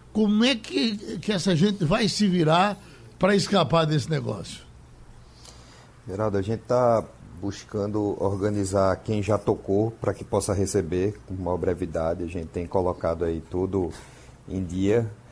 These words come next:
Speaker 2: É, antes a gente tava com, com um ano praticamente, né, com um débito aí de um ano, a gente agora tem acelerado, pra, já tamo pagando bem o carnaval e, e o pessoal já recebendo, mas de fato vai haver uma lacuna, porque eles vão parar de faturar.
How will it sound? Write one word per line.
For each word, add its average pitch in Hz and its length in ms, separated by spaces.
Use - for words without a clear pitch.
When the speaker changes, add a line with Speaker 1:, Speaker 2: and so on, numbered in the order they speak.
Speaker 2:
É, 80 440
antes 90 200
a 92 60
gente 87 180
tava 87 520
com, 78 220
com 92 120
um 87 60
ano 101 220
praticamente, 92 960
né, 87 240
com 92 120
um 87 40
débito 87 440
aí 85 160
de 92 80
um 90 160
ano, 92 220
a 90 60
gente 90 260
agora 90 240
tem 87 140
acelerado, 95 720
pra, 92 240
já 87 80
tamo 92 180
pagando 95 440
bem 92 320
o 95 40
carnaval 90 880
e, 82 200
e 85 60
o - 40
pessoal 101 440
já 95 140
recebendo, 98 640
mas 104 180
de 127 80
fato 117 420
vai 127 140
haver 110 180
uma 117 140
lacuna, 123 540
porque - 200
eles 123 160
vão 110 140
parar 104 300
de 101 80
faturar. 95 520